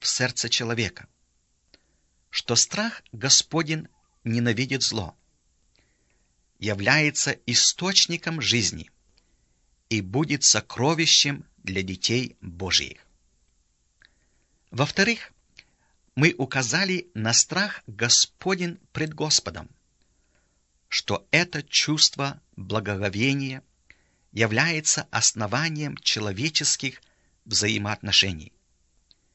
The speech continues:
удерживающей силой от греха, обеспечением Божьего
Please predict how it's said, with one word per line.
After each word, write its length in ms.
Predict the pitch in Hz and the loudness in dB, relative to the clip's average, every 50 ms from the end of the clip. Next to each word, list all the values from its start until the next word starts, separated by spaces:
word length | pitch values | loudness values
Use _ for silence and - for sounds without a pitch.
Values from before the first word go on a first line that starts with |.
| _ _ _ _ _ _ _ _ _ _ _ _ | _ _ _ _ _ _ _ _ _ _ _ _
удерживающей 960 | - 120 120 92 104 165 196 185 - 180 180 151 160 165 151 - - - 156 151 | 0 0 0 2 4 4 4 6 4 2 2 0 -2 2 2 2 2 2 2 0
силой 580 | - - - - - 147 151 151 156 147 - - | 0 0 0 0 0 0 0 0 0 -2 -4 -2
от 180 | - 110 107 - | -4 -4 -4 -2
греха, 400 | - 113 107 - 113 98 82 - _ _ _ _ _ _ _ _ _ _ _ _ _ _ _ _ _ _ _ _ _ _ _ _ _ _ _ _ _ _ _ - | -4 -6 -4 -4 -6 -8 -8 -12 _ _ _ _ _ _ _ _ _ _ _ _ _ _ _ _ _ _ _ _ _ _ _ _ _ _ _ _ _ _ _ -4
обеспечением 1080 | 117 107 95 127 - - - 151 151 - - - 220 226 214 196 190 185 180 170 - - | -2 0 4 4 4 4 4 4 6 8 8 8 6 2 0 -2 -2 -4 -4 -4 -6 -8
Божьего 720 | - 107 92 95 117 156 180 156 - 101 92 92 87 - | -10 -10 -6 -2 0 2 2 2 2 0 -2 -4 -6 -8